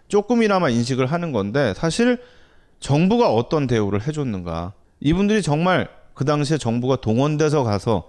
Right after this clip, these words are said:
피해를 입었기 때문에 그거에 대한 보상을 제대로 받았는가. 지금 어떻게 생활하고 있는가. 또 많은 분들이 거기 와, 갔다가 와가지고서는 트라우마 때문에 정신병으로 고생하다 돌아가셨는데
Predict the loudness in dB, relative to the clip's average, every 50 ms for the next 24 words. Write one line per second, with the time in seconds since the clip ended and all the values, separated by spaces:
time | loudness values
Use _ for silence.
0 | -14 -20 -20 _ _ -8 -2 0 2 2 2 2 2 2 2 0 0 0 -2 -4
1 | -2 0 0 0 0 0 -2 -2 -2 0 0 2 2 2 2 2 2 0 0 2
2 | 0 0 -2 -6 -10 _ _ _ -20 _ _ _ -2 0 2 2 2 2 2 2
3 | 0 0 0 0 0 0 0 -2 -4 -6 -6 -4 -4 -4 -4 -4 -8 -6 -6 -4
4 | -6 -6 -8 -14 _ _ _ _ -6 -2 0 2 2 2 2 2 0 -2 -4 -2
5 | 0 0 0 2 2 0 0 0 0 -2 -4 -4 -6 -6 -8 -8 -8 -6 -6 -6
6 | -8 -10 -16 -20 -20 -20 -20 _ _ _ _ -6 -4 -2 -2 0 0 0 0 0
7 | 0 0 0 0 0 0 0 2 2 2 2 0 -2 -4 -8 _ _ _ _ _
8 | _ -4 0 0 0 2 2 2 2 2 2 0 -2 -4 -4 -4 -4 -2 0 0
9 | 2 2 4 4 2 2 2 2 2 0 0 -2 -4 -2 -2 -2 -2 -2 -2 -4
10 | 0 2 2 4 4 2 0 0 0 0 0 0 0 -2 -2 -4 -6 -6 -6 -6
11 | -6 -4 -2 -2 -2 -2 -4 -4 -6 -6 -4 -4 -4 -4 -4 -4 -4 -2 0 0
12 | 0 0 0 -2 -2 -6 -6 -6 -6 -4 -2 -2 -2 -2 -2 -6